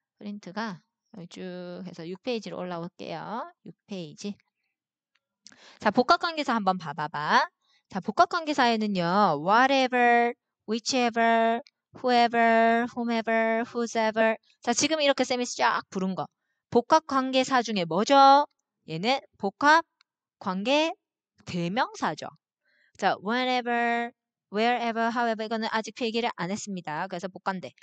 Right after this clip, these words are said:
복합관계 대명사인 친구들이죠. 어, 그럼 아까 전에 필기 잠시, 아, 안 했는데요. 얘네 둘이는, 봐봐, 뒤에는 어떤 문장이 올까요? 얘네들은 불완전,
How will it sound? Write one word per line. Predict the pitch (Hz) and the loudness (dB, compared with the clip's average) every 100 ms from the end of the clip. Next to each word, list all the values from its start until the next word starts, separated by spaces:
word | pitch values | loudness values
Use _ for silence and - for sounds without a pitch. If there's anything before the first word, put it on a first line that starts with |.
| _ _ | _ _
복합관계 | 165 - 247 196 208 | -12 -8 -6 -6 -8
대명사인 | 185 143 151 208 196 - 320 339 | -10 -14 -10 -2 -2 -2 -10 -8
친구들이죠. | - 220 180 139 - - _ _ _ _ _ _ _ - | -8 -8 -10 -14 -18 -20 _ _ _ _ _ _ _ -6
어, | |
그럼 | 269 320 | 0 4
아까 | 277 - 269 | 4 2 0
전에 | 285 240 247 | 0 -2 -4
필기 | - 349 339 | -4 -6 -4
잠시, | 330 214 202 - 175 _ _ _ - | -4 -4 -4 -4 -6 _ _ _ -6
아, | 220 214 208 208 196 | 0 2 4 4 2
안 | 185 196 | -2 -2
했는데요. | 285 240 170 156 240 143 _ _ _ - | -2 -4 -6 -4 -2 -2 _ _ _ -6
얘네 | 233 311 | -4 -4
둘이는, | 320 196 220 185 190 214 151 - _ _ | -6 -6 -4 -4 -4 -4 -8 -14 _ _
봐봐, | 151 160 185 233 | -14 -8 -6 -6
뒤에는 | - 165 160 208 285 - | -8 -8 -8 -6 -6 -6
어떤 | 175 - 285 311 | -8 -6 -4 -4
문장이 | 240 190 208 196 | -6 -4 -4 -6
올까요? | 214 214 202 214 285 359 - _ _ - | -8 -8 -6 -2 -2 -4 -8 _ _ -10
얘네들은 | 190 208 208 190 180 262 427 - _ _ _ _ _ _ | -6 -6 -6 -6 -6 -6 -8 -10 _ _ _ _ _ _
불완전, | 208 220 233 233 185 - _ - 226 262 294 330 | -4 -2 0 0 -2 -6 _ -14 -6 -4 -4 -8